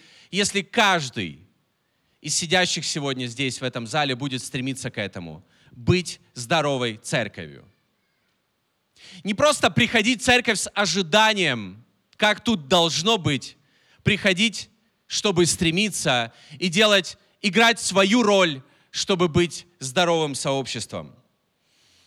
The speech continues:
Я хотел бы ободрить каждого человека в следующие две недели.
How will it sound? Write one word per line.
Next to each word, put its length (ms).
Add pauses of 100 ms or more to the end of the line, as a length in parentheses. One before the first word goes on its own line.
(100)
Я 160
хотел 300
бы 100
ободрить 380
каждого 480
человека 480
в 40
следующие 500
две 340
недели. 580